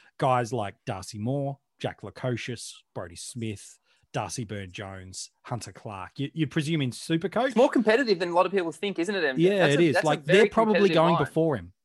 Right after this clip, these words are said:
Speaker 1: in, in the
Speaker 2: Yeah.
Speaker 1: Supercoach format. So, you know, he, he's drifting out, while in Dream Team,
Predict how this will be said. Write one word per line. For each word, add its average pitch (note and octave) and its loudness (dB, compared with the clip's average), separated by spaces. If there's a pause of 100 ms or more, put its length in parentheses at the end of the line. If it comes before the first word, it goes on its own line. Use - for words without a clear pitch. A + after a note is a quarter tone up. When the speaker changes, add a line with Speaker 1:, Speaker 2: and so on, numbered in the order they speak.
(160)
Speaker 1:
in, D3 -2
in C#3+ -2
the A#2+ -4
Speaker 2:
Yeah. G3+ 4
Speaker 1:
Supercoach C3+ -4
format. B2 -6
So, C#3 0 (300)
you F3+ 4
know, C#3 4
he, F#3+ 2 (100)
he's E3 -2
drifting F#3+ -2
out, B2+ 0
while C#3 4
in C3 2
Dream D3+ 0
Team, A3+ -2